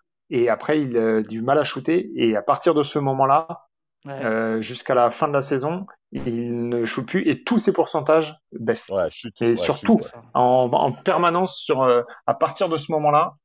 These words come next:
Speaker 1: c'est, et, euh, il le dira d'ailleurs. Alors, il en a jamais, il l'a jamais dit, euh,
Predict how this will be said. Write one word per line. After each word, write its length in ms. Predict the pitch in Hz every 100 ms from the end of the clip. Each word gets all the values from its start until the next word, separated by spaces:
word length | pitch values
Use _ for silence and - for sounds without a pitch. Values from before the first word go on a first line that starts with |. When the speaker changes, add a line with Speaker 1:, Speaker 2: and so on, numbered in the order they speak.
| _ _
Speaker 1:
c'est, 340 | - - - 127
et, 880 | 117 117 120 117 117 113 120 127 120
euh, 220 | 113 113
il 180 | 113 123
le 80 |
dira 300 | 131 156 175
d'ailleurs. 240 | 160 127 120
Alors, 240 | 113 113
il 200 | - 139 139
en 100 | 139
a 80 |
jamais, 400 | 135 156 156 151
il 140 | 143 135
l'a 100 | 135
jamais 260 | 135 143
dit, 220 | 143 147 151
euh, 200 | 131